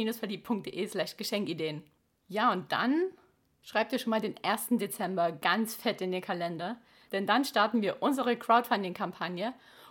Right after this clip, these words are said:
und werden erstmalig seit dem Sommer wieder unsere Coffee-to-go Bambusbecher verkaufen. Und diesmal gibt es nicht nur Bambusbecher, sondern es gibt richtig gescheite Sets unter dem Titel "Ohne Müll durch die Mittagspause".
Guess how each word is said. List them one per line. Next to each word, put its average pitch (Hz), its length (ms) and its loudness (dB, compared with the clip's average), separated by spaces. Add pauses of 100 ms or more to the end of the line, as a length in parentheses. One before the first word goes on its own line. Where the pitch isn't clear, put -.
(180)
und 269 340 4 (420)
werden 240 640 2 (540)
erstmalig 240 580 2
seit 214 220 2
dem 269 100 8
Sommer 214 300 2
wieder 202 260 0
unsere 208 680 0 (360)
Coffee-to-go 240 640 4
Bambusbecher 185 640 2
verkaufen. 170 560 -4 (560)
Und 220 260 0
diesmal 294 280 2
gibt - 200 -8
es 196 140 -10
nicht 254 260 0
nur 254 260 4
Bambusbecher, 247 760 0
sondern 214 420 0
es - 160 -10
gibt - 360 -12
richtig 233 400 -4
gescheite 208 460 -2
Sets 185 400 -2
unter 220 300 -2
dem 247 220 -2
Titel 226 340 -4 (380)
"Ohne 269 260 6
Müll 240 300 8
durch 202 140 -4
die - 80 -2
Mittagspause". 165 720 -2